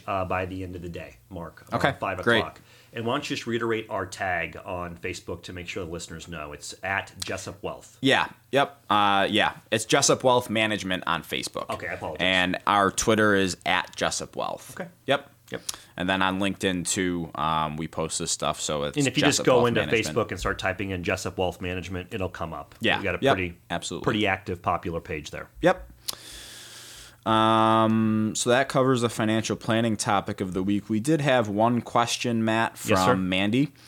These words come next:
Speaker 1: Yep.
Speaker 2: Um, and Mandy says, "I have a question about investing in stock. I pay into my stock every time I get paid. Stock prices are really down right now, and with my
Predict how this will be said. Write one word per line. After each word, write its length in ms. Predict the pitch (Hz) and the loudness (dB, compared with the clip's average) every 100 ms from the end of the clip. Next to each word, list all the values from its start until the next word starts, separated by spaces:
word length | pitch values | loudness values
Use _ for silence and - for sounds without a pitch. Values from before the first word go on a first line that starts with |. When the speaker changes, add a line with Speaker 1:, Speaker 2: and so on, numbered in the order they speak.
| - | -2
Speaker 1:
Yep. 200 | 147 - | -2 0
Speaker 2:
Um, 560 | 92 92 92 92 92 | 2 4 4 4 2
and 180 | 87 92 | 0 0
Mandy 380 | 98 110 110 113 | 2 2 2 0
says, 460 | - 104 98 98 - | 2 4 4 2 2
"I 80 | 101 | 0
have 160 | 120 | 0
a 60 | 120 | -2
question 500 | - 139 139 - 143 | 0 0 0 0 0
about 360 | 117 113 110 | 4 4 4
investing 600 | 104 95 90 98 - 104 | 2 0 2 0 0 0
in 140 | 98 87 | 0 0
stock. 600 | - - 80 - - - - - - - | -2 0 0 0 -6 -16 -20 -20 -18 -2
I 160 | 95 98 | 0 0
pay 380 | - 131 143 | 2 4 6
into 260 | 131 131 - | 4 2 2
my 180 | 123 117 | 4 4
stock 540 | - - 101 95 95 - | 2 4 4 4 2 -2
every 260 | 95 107 | 2 2
time 340 | 101 - 95 95 | 2 2 2 2
I 100 | 87 | 2
get 240 | 82 78 | 0 -4
paid. 380 | - 78 50 - - | -2 -4 -4 -8 -14
Stock 440 | - - 104 113 - | -6 2 2 2 2
prices 540 | 127 120 - 123 117 | 4 6 6 6 4
are 180 | 95 90 | 6 4
really 320 | 90 113 120 | 6 6 8
down 340 | 107 127 156 123 | 6 6 6 6
right 240 | 98 78 | 6 4
now, 380 | 85 87 87 90 | 2 4 6 4
and 180 | 87 90 | 4 2
with 200 | 92 - | 0 0
my 380 | 78 87 85 | 0 2 2